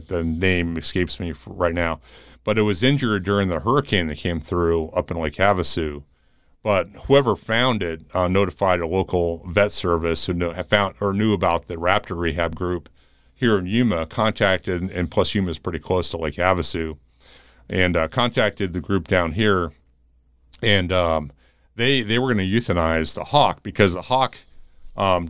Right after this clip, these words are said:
two good wings, um, strong legs, strong, the body was fine, um, except for the jaw. The jaw was broken.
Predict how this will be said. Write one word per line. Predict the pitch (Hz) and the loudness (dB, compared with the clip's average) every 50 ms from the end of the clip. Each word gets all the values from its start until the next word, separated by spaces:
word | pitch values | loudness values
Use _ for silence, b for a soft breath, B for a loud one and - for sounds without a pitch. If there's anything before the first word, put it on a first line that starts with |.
| 76 | -8
two | - - 147 160 | 2 2 2 4
good | 139 147 123 | 4 0 0
wings, | 120 113 120 120 120 120 120 120 120 120 117 - - - | 0 0 0 2 2 2 2 2 0 0 -2 -4 -4 0
um, | 104 98 95 90 85 85 82 85 85 | 2 2 4 4 2 0 -2 -4 -8
strong | - - - 117 110 117 110 | -12 -4 0 2 2 2 2
legs, | 98 104 104 104 104 104 101 95 90 | 0 0 2 2 2 2 0 -2 -4
strong, | - - - - - 113 110 110 104 95 87 87 - - - - | -4 -4 -4 -2 0 2 2 2 2 0 -4 -6 -12 -20 -20 -10
the | 95 95 | -8 -8
body | 90 90 98 107 127 131 | -2 2 2 4 4 2
was | 104 92 - - | 0 -2 -4 -2
fine, | - 110 117 139 139 107 90 82 78 78 78 78 - _ _ _ _ _ - _ _ _ - - | 0 0 2 2 2 2 2 0 0 -2 -6 -10 -14 _ _ _ _ _ -20 _ _ _ -20 -8
um, | - - 101 98 95 92 | -2 0 2 2 2 0
except | 95 87 - 120 107 - | -2 0 2 2 2 2
for | 95 | -2
the | 85 | -6
jaw. | 80 76 98 98 104 101 87 | -2 0 2 2 4 4 2
The | 80 80 | 0 -2
jaw | 78 98 98 101 | -2 0 2 2
was | 101 90 80 | 2 2 -2
broken. | 78 - 98 92 95 92 - 73 67 67 | -2 0 0 0 0 0 -2 -8 -10 -10